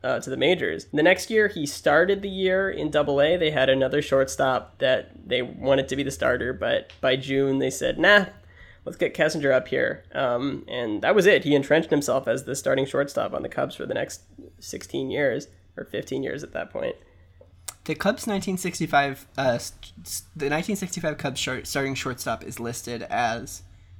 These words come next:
Speaker 2: Don Kessinger.
Speaker 1: Yeah, there was another guy at the beginning of the season whose name I don't recall.
Speaker 2: Roberto Pena,
Speaker 1: Okay.
Speaker 2: uh, was the starting shortstop opening day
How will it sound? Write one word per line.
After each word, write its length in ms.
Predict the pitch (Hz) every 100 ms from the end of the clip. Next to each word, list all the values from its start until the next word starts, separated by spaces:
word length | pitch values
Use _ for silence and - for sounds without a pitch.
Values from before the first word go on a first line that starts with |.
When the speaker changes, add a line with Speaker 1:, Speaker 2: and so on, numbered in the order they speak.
| - - - -
Speaker 2:
Don 160 | - 104
Kessinger. 540 | - 85 - - 156 - - -
Speaker 1:
Yeah, 220 | - - -
there 120 | 151 160
was 120 | 147
another 240 | 143 127
guy 160 | 123 120
at 80 | 120
the 80 | 120
beginning 360 | 117 98 113
of 80 | 98
the 60 | -
season 420 | - - 110 -
whose 200 | - -
name 220 | 117 -
I 80 | 131
don't 280 | - - -
recall. 500 | 143 - 139 143 143 - - -
Speaker 2:
Roberto 340 | - 135 139 131
Pena, 400 | 123 117 113 - - -
Speaker 1:
Okay. 260 | 160 175 - 131
Speaker 2:
uh, 280 | 127 98 - - _ -
was 200 | 147 -
the 100 | -
starting 320 | - 104 104
shortstop 520 | - 98 - 104 - _ - - - _ - _ -
opening 380 | 127 139 135 139
day 340 | 107 104